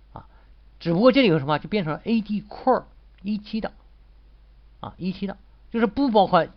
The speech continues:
那个二七了，对吧？刚才那个是整个的，对不对？好，成本对象应分配的前期工程费等于成本对象建筑面积乘以分配率。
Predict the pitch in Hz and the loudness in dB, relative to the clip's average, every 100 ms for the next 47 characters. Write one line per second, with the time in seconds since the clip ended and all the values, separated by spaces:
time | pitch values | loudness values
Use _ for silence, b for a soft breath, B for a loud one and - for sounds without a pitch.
0 | - - 156 131 151 135 131 - - - | -20 -12 -8 0 0 0 -6 -8 -10 -20
1 | - - 165 135 233 202 214 214 196 180 | -20 -4 0 2 2 0 0 0 -4 -8
2 | - 110 98 214 196 113 117 113 92 - | -8 -8 -2 2 2 2 -2 -4 -4 -12
3 | - - - 117 - - - - - - | -20 -18 -2 -2 -2 -14 -20 -20 -20 -20
4 | - - - - - - - 254 302 262 | -20 -20 -20 -20 -20 -10 6 8 10 8
5 | 285 254 247 247 233 254 240 196 - 175 | 8 6 6 4 2 2 4 2 0 0
6 | 202 202 202 202 185 131 117 117 170 226 | 0 -2 -2 2 2 2 0 0 2 0
7 | 156 202 156 185 208 160 - 226 190 160 | 0 -2 -2 -2 0 -2 0 -2 0 -4
8 | 156 214 185 180 175 - 107 208 180 147 | -2 0 0 -2 -6 -6 -4 0 0 0
9 | 139 139 117 156 - | -4 -4 -4 -6 -8